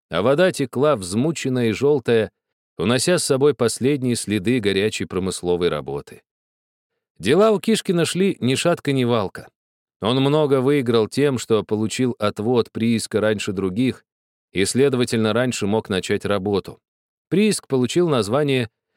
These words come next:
"Сиротки", по логу, который выходил на Мутяжку с правой стороны. Для работы сильной рукой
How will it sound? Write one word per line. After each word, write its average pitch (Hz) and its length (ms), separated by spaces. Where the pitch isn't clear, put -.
"Сиротки", 135 720
по 82 100
логу, 143 440
который 110 400
выходил 95 460
на 107 100
Мутяжку 98 580
с - 100
правой 90 300
стороны. 78 560
Для 92 160
работы 110 420
сильной 110 360
рукой 101 460